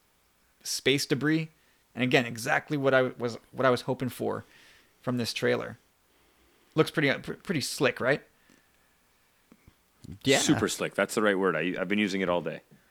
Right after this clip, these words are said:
Speaker 2: But
Speaker 3: And that was, I only saw the, this trailer just before we started recording. Um, I, I was talking about the, uh, the, the teaser teaser, which also has a slick look. But I think, I think they did just the right amount of, uh, of teasing.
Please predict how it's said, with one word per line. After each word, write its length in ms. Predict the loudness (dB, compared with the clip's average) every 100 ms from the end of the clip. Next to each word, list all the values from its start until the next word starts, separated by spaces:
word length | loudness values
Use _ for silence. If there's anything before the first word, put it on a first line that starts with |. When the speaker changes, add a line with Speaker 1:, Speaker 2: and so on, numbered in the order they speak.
| -12
Speaker 2:
But 160 | -6
Speaker 3:
And 100 | 2 4
that 100 | 4
was, 160 | 2 -6 _
I 260 | -14 0 4
only 160 | 6 4
saw 220 | 4 4
the, 140 | 4
this 320 | -2 0 0 0
trailer 840 | 2 4 4 2 2 0 -2 -8 _ -20 -20 -16
just 180 | -8 -4
before 240 | -4 0 0
we 120 | 0
started 440 | 0 -2 -2 -6
recording. 520 | -10 -4 0 0 -2 -12 _ _ -20 _ _ -10
Um, 360 | -6 -4 -6 -2
I, 140 | -2 4
I 60 |
was 120 | 2 4
talking 280 | 0 0
about 240 | -2 -2 -2
the, 200 | -4 -2
uh, 100 | -2
the, 160 | -4 -8
the 160 | -8
teaser 380 | -8 0 0 0
teaser, 480 | -6 -8 -8 -10 -12 _ _ _ _
which 300 | -8 -8 -10 _ _ _ -14 -8 2
also 280 | 2 4
has 100 | 0
a 60 | 0
slick 340 | -2 -2 -2
look. 220 | 0 -2 -2
But 100 | -4
I 60 |
think, 360 | 0 -2 -2 -16 -20 -20 _
I 60 | -4
think 140 | -2
they 80 | 2
did 180 | 2 0
just 220 | 2 0 2
the 80 |
right 140 | 6 6
amount 340 | 6 4 4
of, 240 | 2 2 4
uh, 340 | 4 4 0 -4 _ _ _ -4
of 200 | -4 -2
teasing. 520 | 0 0 0 -4